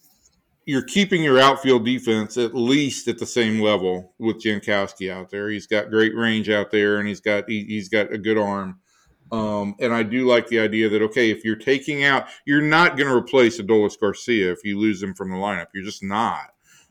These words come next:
Um, and if you can't replace him, you may have to reshape your lineup a little bit. And, and Jankowski does have the ability to hit and run, does have the ability to bunt,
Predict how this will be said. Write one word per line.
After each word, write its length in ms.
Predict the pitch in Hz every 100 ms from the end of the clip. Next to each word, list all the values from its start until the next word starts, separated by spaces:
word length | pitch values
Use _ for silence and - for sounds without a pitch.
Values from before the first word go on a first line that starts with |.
| _
Um, 260 | 113 110 104
and 100 | 123
if 120 | 110 113
you 100 | 104
can't 280 | 139 135
replace 400 | 127 123 139 151
him, 120 | 110 113
you 100 | 117
may 220 | 117 120
have 240 | 123 123
to 200 | 127 117 - - - _
reshape 540 | - 117 135 - 131 127
your 160 | 131
lineup 340 | 120 131 156 -
a 40 |
little 220 | 92 87
bit. 360 | 85 95 92 92 -
And, 400 | 117 110 110 107
and 280 | 117 110 101
Jankowski 720 | 110 110 120 120 127 131 110
does 260 | 117 123
have 220 | 123 127 120
the 80 |
ability 420 | 117 117 117 113 110
to 80 |
hit 200 | 101 117
and 120 | 127 117
run, 280 | 117 113
does 200 | 110 113
have 160 | 127 117
the 80 | 120
ability 420 | 110 110 110 110
to 60 | 107
bunt, 420 | 98 110 113